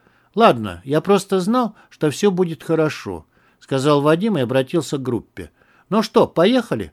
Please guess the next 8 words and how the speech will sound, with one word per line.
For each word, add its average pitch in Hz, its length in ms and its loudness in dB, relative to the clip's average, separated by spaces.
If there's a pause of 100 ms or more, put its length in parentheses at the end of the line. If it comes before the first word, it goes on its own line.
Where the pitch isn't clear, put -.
(220)
Побеседуем 175 640 2
с - 100 -6
Энампом 208 500 -2
в 113 60 -6
наших 208 400 -2
домашних 170 540 -2
условиях. 185 580 -2 (400)
Дима, 175 380 -2